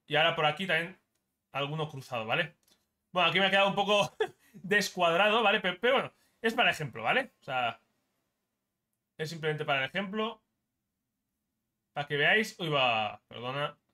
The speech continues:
Perdonad, perdonad. Que he vuelto a mover sin querer esto. Ahí estamos. Vale, entonces, ahora, por supuesto, restamos un poquito de aquí, de, del centro. Aquí está. Así.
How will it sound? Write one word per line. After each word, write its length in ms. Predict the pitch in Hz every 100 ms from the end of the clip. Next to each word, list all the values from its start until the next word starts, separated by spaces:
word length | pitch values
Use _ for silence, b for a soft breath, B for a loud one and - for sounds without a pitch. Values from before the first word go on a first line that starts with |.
| _ -
Perdonad, 640 | 139 120 143 175 180 180
perdonad. 580 | 135 120 139 175 190 - _ _ _ _ _
Que 60 | 135
he 40 |
vuelto 260 | 135 131 135
a 40 |
mover 260 | 123 131 139
sin 200 | 131 123
querer 240 | 123 127
esto. 420 | 156 - 180 -
Ahí 240 | 135 123 113
estamos. 400 | 113 113 - _ B B B B B _ -
Vale, 220 | 208 208
entonces, 600 | 165 185 143 - - _ _
ahora, 260 | 139 156 175
por 120 | 175
supuesto, 520 | 156 190 180 135 113 _ _ _ _ _ _ _ _ -
restamos 480 | 147 - 165 160 156
un 80 |
poquito 260 | 156 151 156
de 60 | 143
aquí, 260 | 190 262
de, 240 | 285 135 147
del 240 | 131 123
centro. 340 | 165 190 220
Aquí 260 | 196 156 151
está. 460 | 151 160 147 143 - _ _ _ _ _ _ _ _ _ _ _ _ _ _ _ _ _ _ -
Así. 580 | 117 117 - 175 220